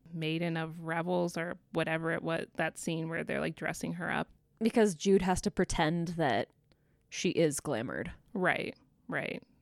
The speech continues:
Speaker 1: But I kinda liked that they were okay with a woman being in power, even if it is still a monarchy. <laughs>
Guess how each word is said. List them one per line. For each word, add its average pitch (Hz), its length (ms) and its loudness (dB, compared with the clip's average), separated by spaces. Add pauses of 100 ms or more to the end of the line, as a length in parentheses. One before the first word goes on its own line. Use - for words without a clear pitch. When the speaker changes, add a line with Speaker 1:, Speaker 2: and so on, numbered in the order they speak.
(480)
Speaker 1:
But 170 240 2 (800)
I - 60 -12
kinda 226 220 -2
liked 220 320 -4
that 175 240 -2
they 175 180 -4
were 170 480 -4 (640)
okay 175 360 -6
with 165 160 -8 (300)
a - 20 -8
woman 175 220 -2
being 170 220 -6
in 170 120 -6
power, 185 540 -6 (460)
even 196 180 -8
if 196 100 -10
it 202 80 -6
is 196 160 -8
still - 220 -10
a - 60 -6
monarchy. 196 640 -8
<laughs> - 60 -4